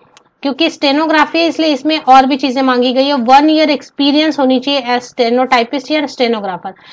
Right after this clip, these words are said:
as stenographer one year experience होनी चाहिए and minimum speed of sixty word per minute in English stenography, तो स्टेनोग्राफी के वन ईयर एक्सपीरियंस चाहिए।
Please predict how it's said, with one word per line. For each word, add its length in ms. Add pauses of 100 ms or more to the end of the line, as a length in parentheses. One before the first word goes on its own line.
(240)
as 260
stenographer 540
one 220
year 280 (280)
experience 640
होनी 180
चाहिए 340 (540)
and 320 (920)
minimum 400
speed 300
of 100
sixty 420
word 160
per 180
minute 280
in 120
English 420
stenography, 800 (800)
तो 200
स्टेनोग्राफी 880
के 320
वन 220
ईयर 180
एक्सपीरियंस 580
चाहिए। 400